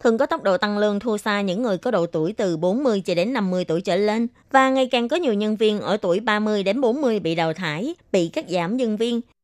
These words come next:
Còn với những người trẻ tuổi hơn thì lại chưa có kinh tế ổn định. Người có độ tuổi từ mười lăm cho đến hai mươi chín tuổi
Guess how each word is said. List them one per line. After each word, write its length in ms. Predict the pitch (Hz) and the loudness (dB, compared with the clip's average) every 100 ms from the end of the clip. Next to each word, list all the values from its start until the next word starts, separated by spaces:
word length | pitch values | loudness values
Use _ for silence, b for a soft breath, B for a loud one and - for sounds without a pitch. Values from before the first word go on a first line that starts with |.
| _ _ | _ _
Còn 140 | 269 269 | 2 4
với 180 | 254 | 2
những 180 | 339 262 | 2 -2
người 120 | 277 | 0
trẻ 160 | 220 202 | 0 -2
tuổi 200 | 226 208 | -2 -2
hơn 220 | 254 240 240 b b | 0 -2 -4 b b
thì 120 | - | 2
lại 200 | 226 196 | 2 2
chưa 140 | 196 220 | 0 -4
có 120 | 262 | -4
kinh 220 | 254 214 | -2 -2
tế 120 | 220 | -2
ổn 240 | 262 170 226 | -2 -4 0
định. 240 | 185 208 - b b - | 0 0 -8 b b 2
Người 160 | 285 | 2
có 100 | 330 | 2
độ 160 | 339 233 | 0 2
tuổi 200 | 190 208 | 2 0
từ 180 | 254 208 | 2 0
mười 160 | 196 | 2
lăm 260 | 190 214 220 | 2 0 -2
cho 100 | 220 | 0
đến 180 | 190 294 | 0 -2
hai 160 | 269 | -4
mươi 140 | 214 196 | -2 -4
chín 200 | 226 294 | -4 -2
tuổi 300 | 202 170 311 | 0 0 -2